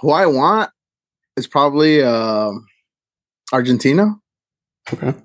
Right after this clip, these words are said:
Speaker 1: 'Cause, you know, of Messi and shit.
Speaker 2: All right.
Speaker 1: But realistically, I think, I think France might pull a back-to-back,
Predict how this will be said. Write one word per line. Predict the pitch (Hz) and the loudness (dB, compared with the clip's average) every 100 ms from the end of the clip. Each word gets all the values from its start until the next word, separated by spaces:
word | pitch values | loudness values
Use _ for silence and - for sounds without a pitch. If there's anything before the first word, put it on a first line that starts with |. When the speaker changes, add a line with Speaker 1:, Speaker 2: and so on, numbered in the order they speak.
| - | -4
Speaker 1:
'Cause, | 117 | 0
you | 123 | 2
know, | 117 110 - | 2 0 -2
of | 127 | -2
Messi | 113 123 143 185 | 0 0 0 -2
and | 190 180 | -2 -2
shit. | 202 202 - _ _ _ - | -2 -2 -4 _ _ _ -4
Speaker 2:
All | 127 | 0
right. | 117 117 - _ _ _ _ _ _ - - _ _ - - | 2 0 -4 _ _ _ _ _ _ -20 -20 _ _ -16 -6
Speaker 1:
But | - 143 | 0 2
realistically, | 135 147 170 226 240 196 | 4 4 2 2 4 2
I | |
think, | 147 156 - - - - - - | 2 0 -2 -8 -8 -10 -12 -8
I | 120 135 | -4 -2
think | 165 - | -2 0
France | 139 123 | -2 0
might | 123 | 0
pull | 117 123 113 | 2 2 2
a | 104 | 0
back-to-back, | 113 107 - 104 98 | 0 -2 -2 0 0